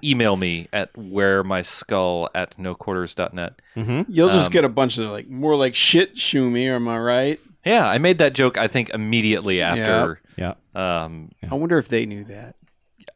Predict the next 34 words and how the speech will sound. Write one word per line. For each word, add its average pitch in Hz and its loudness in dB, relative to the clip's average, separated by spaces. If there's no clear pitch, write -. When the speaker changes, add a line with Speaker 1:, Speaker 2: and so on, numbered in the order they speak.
Speaker 1:
I - -10
think 101 -6
they 87 -2
would 87 -4
have 78 -10
had 85 -4
to. 85 -6
<laughs> - -12
But 160 2
I, 160 0
I'm 170 0
willing 160 4
to 143 4
admit 113 2
that 107 2
I 92 2
might 90 -2
just - -8
not 90 -4
get 87 -4
it, - -6
or 92 -2
it 78 -4
might 85 -6
not 87 -6
be 87 -6
the 82 -8
game 85 -8
for 95 -12
me. 87 -8
But 110 -2
it, - -2
it's - -6
just - -6